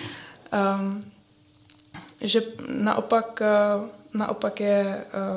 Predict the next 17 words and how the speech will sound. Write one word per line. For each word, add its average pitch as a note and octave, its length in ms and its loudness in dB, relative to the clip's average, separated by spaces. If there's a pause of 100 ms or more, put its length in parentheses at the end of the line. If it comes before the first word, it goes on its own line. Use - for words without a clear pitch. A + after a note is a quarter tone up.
(680)
to, - 80 0
jaký G3 260 -2
má G3+ 160 -2
příjem F#3+ 440 -4
obyvatelstvo, G3 760 -2 (640)
důležité F#3+ 480 0
pro F#3 160 -2
to, F3+ 280 -2
kolik, F3+ 420 -2
eh, F3+ 280 -4
se - 120 -4
například F#3 440 -4
vražd F3 360 -4
stane F3+ 280 -4
v - 20 -4
dané F#3 260 -4
zemi. F3+ 320 -4